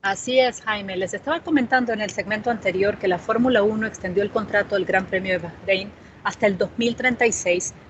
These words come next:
algo que una extensión tan larga nunca se había visto en la Fórmula uno. Cuanto más son cinco, generalmente cinco años,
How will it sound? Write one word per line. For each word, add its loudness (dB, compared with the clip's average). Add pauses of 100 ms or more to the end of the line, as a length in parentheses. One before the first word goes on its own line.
algo 4
que -2 (280)
una 4
extensión 0
tan 0
larga 2 (240)
nunca 0
se -6
había 2
visto -4
en -2
la -2
Fórmula -4
uno. -4 (120)
Cuanto -12
más 2 (240)
son 2
cinco, 2 (140)
generalmente 0
cinco -2
años, -2